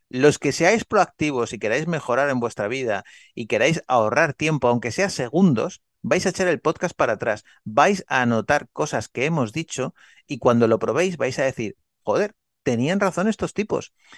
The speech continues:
Entonces, una vez más, es lo que dices tú siempre cuando terminas. Ya lo sabemos. Si todo esto que estamos contando, los mil y pico que podcast que tienes tú, claro que sabemos todo lo que hay que hacer, pero luego la realidad de la vida es que nadie lo hace.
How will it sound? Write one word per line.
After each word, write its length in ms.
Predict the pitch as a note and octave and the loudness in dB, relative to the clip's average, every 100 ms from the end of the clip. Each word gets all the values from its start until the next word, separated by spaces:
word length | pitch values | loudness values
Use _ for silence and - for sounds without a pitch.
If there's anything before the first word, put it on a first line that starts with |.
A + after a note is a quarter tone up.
| - | -8
Entonces, 500 | C3 C3+ F#3 C3 A#2 _ | -4 0 0 0 -2 _
una 300 | - A3 A#3 | 2 4 4
vez 100 | G#3+ | 4
más, 380 | G3+ G#3 A3 - _ | 2 2 0 -6 _
es 180 | D3+ E3+ | -4 0
lo 120 | F#3 | 0
que 80 | D#3+ | 0
dices 300 | E3 F3 D#3 | -2 -2 -4
tú 120 | - | -4
siempre 300 | D#3+ D3 F3 | -4 -4 -4
cuando 200 | E3 C#3 | -2 -2
terminas. 480 | A#2+ A2 G3+ D#3+ - _ _ _ _ _ _ _ _ - | -2 -2 -2 -2 -6 _ _ _ _ _ _ _ _ -18
Ya 220 | C3 E3 | -2 2
lo 140 | A#3+ A#3 | 4 2
sabemos. 560 | - A2 G#3 C#3+ - - | 2 0 2 0 -4 -8
Si 140 | - | -6
todo 180 | B2+ A3 | 0 2
esto 200 | A3+ G#3+ | 2 -2
que 80 | D#3+ | -4
estamos 280 | - D#3 - | -4 -4 -2
contando, 580 | A2+ G#2+ A#2+ G#2+ A2 - - | -4 -2 -4 -4 -8 -14 -8
los 160 | A#2 | -4
mil 220 | A#2 G#3+ | -2 -2
y 60 | A3 | -2
pico 360 | D#3 C#3+ A#2+ A2+ | -4 0 0 -2
que 100 | A2+ | -2
podcast 360 | C#3 - B2 | -2 -2 -4
que 80 | A2+ | -6
tienes 260 | A2 C3 - | -4 -6 -6
tú, 220 | A#2+ A2+ _ - - | -10 -10 _ -20 -12
claro 280 | - G3+ A#3 | -2 -2 0
que 80 | F#3 | -4
sabemos 440 | D3+ E3 D#3+ - | -2 -2 -2 -2
todo 240 | E3 F3 | -2 -2
lo 100 | C3 | -2
que 60 | A#2 | -4
hay 60 | C#3+ | -4
que 80 | C#3+ | -4
hacer, 260 | B2+ G3 - _ | -4 -8 -10 _
pero 180 | - C3 | -2 0
luego 200 | C#3 F#3+ | 2 4
la 120 | G3+ D3+ | 4 2
realidad 340 | C#3 A#2+ C#3 | 0 0 -2
de 40 | |
la 60 | F#3 | -2
vida 160 | E3 F#3 | -2 -4
es 60 | |
que 140 | - B2 | -4 -2
nadie 240 | C3 G3 | 0 0
lo 120 | C#3 | 0
hace. 260 | D#3 - | -2 -4